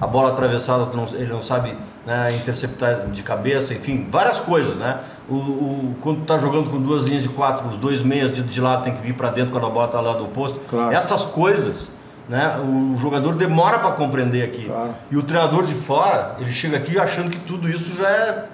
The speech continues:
Speaker 1: é tranquilo, que eles já sabem fazer. Então, eles passam por esse tipo de problema.
Speaker 2: Por isso que, é, também acho que, que tem que se investir um pouco mais na base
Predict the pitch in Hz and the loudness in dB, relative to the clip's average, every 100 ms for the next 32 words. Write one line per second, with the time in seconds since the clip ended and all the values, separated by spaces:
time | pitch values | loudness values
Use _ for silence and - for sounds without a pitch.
0 | 113 131 120 107 - 175 170 208 - 113 | -4 0 2 0 -2 -2 -2 -2 -2 -4
1 | 113 131 143 165 - - 98 95 - - | -2 -2 0 0 0 -4 -4 -8 -10 -18
2 | - - 101 131 160 196 160 143 143 - | -16 -12 -2 2 4 4 2 2 0 -4
3 | - 165 196 165 127 131 127 - 123 123 | 0 2 2 0 2 2 0 -4 -6 -4
4 | 160 160 101 - - - - - - - | -2 0 0 -2 -10 -14 -14 -16 -18 2
5 | 185 147 156 196 165 - 160 160 143 135 | 6 8 8 6 2 0 2 4 4 4
6 | 127 117 117 117 113 113 110 - 127 143 | 4 2 0 -4 -4 -4 -2 2 2 4
7 | 135 110 - - - 117 131 135 127 123 | 2 0 -2 -14 -14 -4 0 0 -4 -6
8 | 123 117 110 - - - - - - - | -2 -2 -4 -10 -18 -20 -20 -20 -20 -6
9 | 147 131 - 131 127 123 139 135 135 127 | -2 -2 0 2 2 2 2 2 2 2
10 | 123 120 135 123 131 110 117 127 123 | 4 4 4 4 2 2 2 2 0